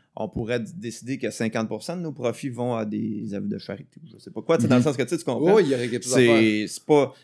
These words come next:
Speaker 1: sais, je pense qu'il y a bien des gens qui vont dire, « Ouais, le capitalisme est fautif à la base, là », tu sais, dans le sens qu'il y a quelque chose qui est profondément inégal dans ce système-là. Ouais, mais il y a rien qui empêche de combler les inégalités après puis de faire un système qui est parfaitement correct pour tout le monde.
Speaker 3: Ouais, mais en fait, le, tu sais, t'as pas d'affaire à avoir de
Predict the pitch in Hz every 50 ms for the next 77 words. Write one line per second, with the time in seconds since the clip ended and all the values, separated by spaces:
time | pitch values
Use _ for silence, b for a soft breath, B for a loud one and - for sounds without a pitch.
0 | B B - 139 123 - 135 131 131 - 127 113 110 107 104 104 104 104 101 117
1 | 120 120 120 113 110 131 131 - 110 107 107 101 113 113 113 117 110 107 - 110
2 | - - - 107 104 117 123 123 120 113 107 - - - 120 117 120 147 139 -
3 | 123 110 107 110 107 101 104 104 107 - 180 185 175 147 151 147 165 175 160 -
4 | - 127 120 110 117 127 117 - - 113 - 117 101 - - 131 131 127 - 117
5 | 113 - _ _ _ _ - 110 110 - - 110 110 110 113 110 113 120 - -
6 | 120 117 113 107 104 113 117 120 117 113 110 107 - - - - 95 101 104 110
7 | 127 135 139 _ _ _ _ _ _ _ _ - 101 104 117 135 170 180 160 123
8 | 113 104 107 110 127 135 123 135 110 110 110 - 127 123 127 123 110 113 104 104
9 | - - 120 113 110 110 123 127 120 117 110 113 117 113 110 113 110 104 - -
10 | 117 110 101 - 123 135 135 120 101 - - 113 107 104 98 - - - - 117
11 | 113 113 113 - 104 - - 104 107 - - 98 110 110 113 113 113 - 104 110
12 | 110 - - _ _ 110 - - 120 120 151 165 143 123 117 113 113 - 127 131
13 | 120 113 101 117 117 107 - - 120 113 - _ - 127 - - 143 135 127 -
14 | 147 135 127 117 107 110 120 123 120 113 110 104 104 101 101